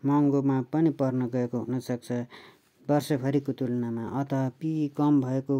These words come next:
पन्ध्रभन्दा मुनि भएको किन्नु यहाँहरूलाई म सजेसन गर्न चाहन्छु।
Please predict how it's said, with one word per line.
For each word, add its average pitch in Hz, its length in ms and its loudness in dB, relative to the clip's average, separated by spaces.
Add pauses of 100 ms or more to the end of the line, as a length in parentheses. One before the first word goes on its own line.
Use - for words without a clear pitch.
(500)
पन्ध्रभन्दा 131 640 2
मुनि 135 400 2
भएको 127 300 -4 (540)
किन्नु 131 360 0
यहाँहरूलाई 123 720 -2 (340)
म 127 240 0
सजेसन 123 480 -4 (160)
गर्न 117 320 -2
चाहन्छु। 131 480 -2